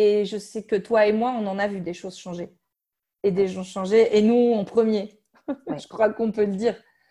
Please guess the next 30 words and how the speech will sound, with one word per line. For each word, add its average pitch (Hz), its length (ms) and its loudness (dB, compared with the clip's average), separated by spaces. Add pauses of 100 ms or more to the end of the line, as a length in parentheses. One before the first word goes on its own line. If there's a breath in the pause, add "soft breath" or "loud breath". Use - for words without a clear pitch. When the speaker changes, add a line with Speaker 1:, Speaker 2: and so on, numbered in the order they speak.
(340 soft breath)
Speaker 2:
Ouais. 165 80 -2
Speaker 1:
Euh, 190 40 -4
parce 196 240 2
que, 233 100 -2
euh, 190 800 0 (1000)
autant 214 300 0
toi 220 260 2
que 220 100 -6
moi, 233 300 2
enfin, 220 240 -4
le 196 140 -2
changement 220 440 -4
qu'on 214 260 -4
a 190 140 0
eu 220 160 -2
depuis 208 360 -6
quelques 185 420 -6
années, 220 320 0
il 196 240 -2
est, 175 200 -2
enfin, 165 220 -6
pour 185 140 -8
moi, 220 100 0
en 226 60 -2
tout 220 80 -12
cas, 226 140 0
il 202 100 0
est 180 100 -4
juste 190 200 -8
spectaculaire. 190 720 -6